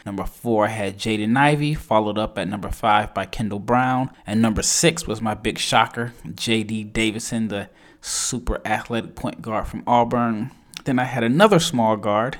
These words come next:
in Kennedy Chandler at number seven. At number eight, I had Jaden Hardy from the G League Ignite, followed up at number nine by Jalen Duren, who many have called Baby Dwight Howard. Then I had another small guard. I don't know why I'm on the small guard tip,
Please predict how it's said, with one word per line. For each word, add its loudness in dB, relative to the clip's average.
in -4
Kennedy 2
Chandler 0
at 0
number -2
seven. 2
At 2
number 2
eight, 2
I -4
had -6
Jaden -4
Hardy 2
from -8
the -2
G -2
League -2
Ignite, 2
followed 4
up -2
at -6
number -6
nine 0
by 0
Jalen -2
Duren, 4
who -2
many 4
have -12
called -4
Baby -4
Dwight -6
Howard. 4
Then 8
I 10
had 4
another 6
small 2
guard. 2
I 0
don't 0
know 0
why 2
I'm -4
on -4
the -6
small 0
guard -2
tip, -6